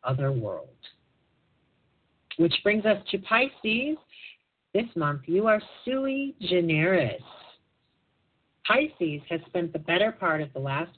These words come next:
few years gestating in the other world, preparing itself to be regenerated and emerge transformed. It seems the metamorphosis is complete, and the fishes are ready to emerge from the chrysalis.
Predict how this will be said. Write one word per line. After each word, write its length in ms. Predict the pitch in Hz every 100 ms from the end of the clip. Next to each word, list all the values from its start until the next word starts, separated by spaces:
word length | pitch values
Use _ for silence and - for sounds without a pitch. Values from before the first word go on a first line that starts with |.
| -
few 180 | 214
years 340 | 208 147 123 123 -
gestating 640 | 180 190 - 156 139 131 127
in 80 |
the 160 | 131 131 139
other 220 | 175 180
world, 360 | 131 117 117 131
preparing 520 | 139 131 170 180 185
itself 400 | 165 - 139 131 131
to 80 |
be 160 | 151 131
regenerated 760 | 131 156 175 165 151 120 120 127
and 140 | 131
emerge 420 | 139 131 120 120 - -
transformed. 960 | 123 113 113 113 - 120 117 113 - - - - _ _ _ _ _ _ - - -
It 120 | 185 190 -
seems 280 | 202 214 208
the 80 | 196
metamorphosis 840 | 190 175 170 165 160 185 - 175 170
is 100 | 156 -
complete, 580 | - 135 - 180 147 113
and 140 | 123 156
the 80 | -
fishes 360 | 214 214 202 175
are 120 | 160
ready 320 | 151 156 165 -
to 100 | 170
emerge 400 | 156 139 131 131
from 120 | -
the 80 | 131
chrysalis. 580 | 127 165 - 127 87 -